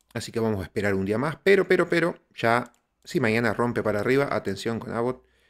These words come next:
que puede subir desde ahora trece por ciento. Si mañana rompe, puede subir un diez por ciento a partir de mañana. Pero está interesante, con buenos,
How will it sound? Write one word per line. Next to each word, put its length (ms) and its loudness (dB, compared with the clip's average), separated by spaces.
que 100 -10
puede 200 2
subir 400 -4
desde 180 6
ahora 240 6
trece 220 -2
por 100 -2
ciento. 300 0
Si 100 -6
mañana 320 -2
rompe, 260 0
puede 160 -2
subir 220 -6
un 80 -4
diez 160 -6
por 160 -10
ciento 400 -8
a 80 -8
partir 320 -6
de 80 -4
mañana. 340 -6
Pero 280 2
está 640 4
interesante, 540 -2
con 160 -6
buenos, 680 -2